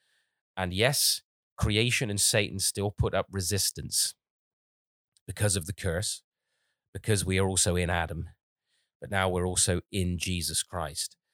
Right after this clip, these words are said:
And so that work of undoing the curse as dominion men and women, that's what is going on in the Christian life. And that's why in every sphere, in every aspect of life, uh, we have to live in obedience in the family,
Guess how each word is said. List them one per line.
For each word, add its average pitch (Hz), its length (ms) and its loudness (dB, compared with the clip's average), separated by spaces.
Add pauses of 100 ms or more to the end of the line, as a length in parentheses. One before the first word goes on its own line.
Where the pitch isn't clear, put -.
(240)
And 90 160 -4
so 95 160 0
that 90 200 2
work 98 280 -2
of 101 100 -6
undoing 92 720 0 (480)
the 107 60 -8
curse 82 440 -2 (140)
as 101 140 -4
dominion 104 520 0
men 101 200 2
and 87 120 -6
women, 80 420 -6 (580)
that's 110 340 2
what 101 160 0
is 87 100 -4
going 90 320 0
on 87 160 -2
in 80 120 -6
the 78 60 -10
Christian 85 420 -8
life. 80 260 -6
And 87 80 -8
that's 87 180 -4
why 87 140 -4
in 85 80 -4
every 110 300 0
sphere, 82 380 -4
in 78 60 -8
every 95 320 0
aspect 82 460 -6
of 78 140 -14
life, 73 360 -10 (520)
uh, 85 160 0
we 85 200 -2
have 82 280 -6
to - 80 -8
live 82 220 -4
in 78 80 -6
obedience 76 600 -8
in 82 220 -8
the 76 80 -10
family, 80 540 -6